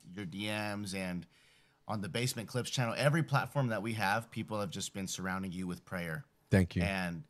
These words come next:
Speaker 1: and I know you showed up and you're killing it today, but yeah.
Speaker 2: Well, you know, y-, I learned very early. Well, I can't say early. I, I learned, um, at some point,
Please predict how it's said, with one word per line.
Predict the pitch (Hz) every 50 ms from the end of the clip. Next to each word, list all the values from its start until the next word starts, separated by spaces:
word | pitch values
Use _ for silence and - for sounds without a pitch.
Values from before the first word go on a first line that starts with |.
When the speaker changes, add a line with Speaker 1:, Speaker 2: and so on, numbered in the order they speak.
| _ _ - -
Speaker 1:
and | 95 98
I | 101
know | 101 104
you | 101 98 101
showed | - - 107 95 87
up | 90 82 73 - -
and | 87 85 80 76 - _ _ -
you're | 90 92
killing | - - 95 87 87 87
it | 82 -
today, | - - 82 82
but | 78 82 82 - - _ _ _ _ _ _ _ _ _
yeah. | - 143 - - _ _ _ - - - - - - - - -
Speaker 2:
Well, | - 143 156 156 143 - -
you | - 104 98 85 110 135 143 151
know, | 127 117 107 104 104 101 - _ _ _ _ _ - _ - -
y-, | 104 110 - - - _ _ _ _ _ _ _ _ _ _ _ _ -
I | 110 110
learned | 110 120 131 123 120 113 98
very | 107 113 113 120 -
early. | - 104 104 104 101 101 98 101 107 - -
Well, | 107 110 104 101 - - _ _ _ _ -
I | 113 123
can't | 120 - 123 107 92
say | - 104 87
early. | - - 95 101 95 92 92 - - -
I, | 101 113 110 - -
I | - 110
learned, | 113 110 113 123 127 131 127 123 101 - _ _ _ _ _ _ _ _ -
um, | 107 110 107 107 104 98 98 95 92 - _ _ _ _ -
at | 104 110 101
some | - - 120 123 107
point, | - - 90 87 -